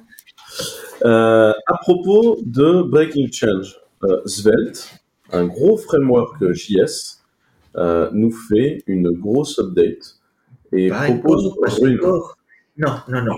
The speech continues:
Speaker 2: c'est un peu plus compliqué que ça. Svelte, ils sont en train de travailler dans la version cinq.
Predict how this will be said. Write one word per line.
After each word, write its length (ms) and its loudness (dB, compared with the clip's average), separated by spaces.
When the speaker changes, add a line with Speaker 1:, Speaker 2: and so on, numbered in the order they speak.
Speaker 2:
c'est 180 -4
un 80 -4
peu 140 0
plus 180 -2
compliqué 460 -4
que 100 -16
ça. 300 -10
Svelte, 480 0
ils 140 -8
sont 100 -4
en 180 0
train 140 -2
de 220 2
travailler 360 0
dans 140 -4
la 80 -2
version 440 -6
cinq. 500 -12